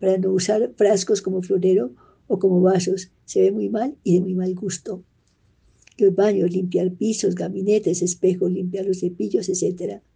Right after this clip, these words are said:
Un baño bien cuidado y bien aseado dice mucho de la dueña de la casa.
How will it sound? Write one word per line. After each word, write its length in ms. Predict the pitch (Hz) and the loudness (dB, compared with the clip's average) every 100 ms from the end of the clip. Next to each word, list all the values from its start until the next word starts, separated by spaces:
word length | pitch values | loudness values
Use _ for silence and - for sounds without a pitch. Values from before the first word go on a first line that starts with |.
| _ _ _ - | _ _ _ -6
Un 160 | 233 180 | 0 4
baño 300 | 196 185 180 | 4 4 2
bien 220 | 190 202 | 2 2
cuidado 500 | 220 196 208 233 - | 4 4 4 -2 -4
y 60 | 170 | -2
bien 220 | 180 190 185 - | 0 -2 -6 -4
aseado 640 | 185 180 196 190 208 277 | -2 0 -2 -2 -4 -4
dice 300 | - 180 208 | -6 -6 -6
mucho 400 | 196 240 240 240 | -4 -4 -2 -2
de 80 | 196 | -2
la 120 | 202 | -4
dueña 280 | 208 190 196 | -6 -8 -6
de 60 | 196 | -6
la 140 | 185 | -6
casa. 280 | 180 180 | -6 -8